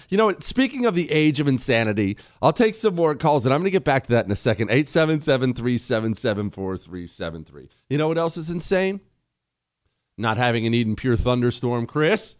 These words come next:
Oh, we got 'em in the office now. The guys have 'em in their house. You know I have three in my house. We got 'em in the studio.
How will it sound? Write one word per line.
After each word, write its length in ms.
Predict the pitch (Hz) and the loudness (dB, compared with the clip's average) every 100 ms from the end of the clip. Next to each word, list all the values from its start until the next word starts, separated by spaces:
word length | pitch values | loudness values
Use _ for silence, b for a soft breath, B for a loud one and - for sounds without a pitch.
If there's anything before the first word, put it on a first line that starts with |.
| _ _ _ _ _ - | _ _ _ _ _ -4
Oh, 120 | 202 | 0
we 100 | 202 | 0
got 140 | 180 170 | 2 2
'em 80 | |
in 80 | 160 | 2
the 80 | 135 | 2
office 360 | 131 151 104 87 | 2 0 -4 -6
now. 220 | 65 58 _ _ _ _ _ - | -8 -12 _ _ _ _ _ -6
The 100 | 131 | -2
guys 320 | 143 139 143 | 2 2 2
have 160 | 147 123 | 0 0
'em 120 | 117 | 0
in 60 | 101 | 0
their 100 | 90 | 2
house. 400 | 139 160 151 - b | 4 4 2 -4 b
You 140 | 117 | -4
know 120 | 127 | 0
I 100 | 123 | 0
have 120 | 104 - | -2 -4
three 300 | 123 147 117 | -2 0 2
in 60 | |
my 180 | 127 143 | 2 2
house. 300 | 135 143 - b | 4 2 -2 b
We 120 | 120 | -4
got 180 | 123 135 | -2 0
'em 100 | 135 | 0
in 60 | 131 | -2
the 80 | 117 | -4
studio. 720 | - 147 139 147 139 135 | -2 0 0 0 -2 -4